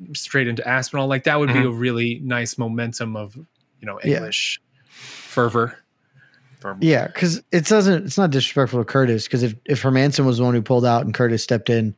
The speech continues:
Speaker 3: the fight would be equally as big. It's Darren Till is the show here, not Jack Hermanson or that, or that fight even. It's just Darren Till.
Speaker 4: Yeah.
Speaker 3: Also,
Speaker 1: Honestly, a
Speaker 3: Darren
Speaker 1: little
Speaker 3: Till,
Speaker 1: surprised
Speaker 3: Darren
Speaker 1: they
Speaker 3: Till,
Speaker 1: didn't
Speaker 3: Chris
Speaker 1: make
Speaker 3: Curtis
Speaker 1: Patty
Speaker 3: would be
Speaker 1: the
Speaker 3: a fun ass fight.
Speaker 1: A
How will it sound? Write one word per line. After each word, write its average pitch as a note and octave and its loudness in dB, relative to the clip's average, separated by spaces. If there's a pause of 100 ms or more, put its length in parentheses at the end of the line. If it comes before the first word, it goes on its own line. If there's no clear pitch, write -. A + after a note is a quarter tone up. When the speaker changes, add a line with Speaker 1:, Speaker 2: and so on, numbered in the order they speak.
(240)
Speaker 3:
the B2 -2
fight C3 4
would A#2+ 2
be A#2+ 2
equally A2+ 0
as G2 -4
big. A2 -2
It's - -4
Darren C#3+ 2
Till B2+ 2
is A2 -2
the A#2 -4
show B2 -2
here, G2 -4
not A#2 -4 (160)
Jack A#2+ -4
Hermanson - -6
or - -4
that, - -6 (200)
or C#3 2
that A#2+ 2
fight - -2
even. D3+ -6
It's - -6
just - -4
Darren C#2+ -4
Till. - -10 (480)
Speaker 4:
Yeah. - -20 (1600)
Speaker 3:
Also, B2+ 4
Speaker 1:
Honestly, A#3 4
a G3 6
Speaker 3:
Darren D#3+ 6
Speaker 1:
little G3+ 6
Speaker 3:
Till, C#3 4
Speaker 1:
surprised F3 4
Speaker 3:
Darren F3+ 6
Speaker 1:
they E3 4
Speaker 3:
Till, F3+ 6
Speaker 1:
didn't C#3 2
Speaker 3:
Chris E3 4
Speaker 1:
make C#3 -6
Speaker 3:
Curtis D#3 6
Speaker 1:
Patty D#3+ 4
Speaker 3:
would D#3 4
be C#3 6
Speaker 1:
the C3+ 6
Speaker 3:
a B2 4
fun C3+ 2
ass C3 2
fight. D#3 -4 (320)
Speaker 1:
A - -20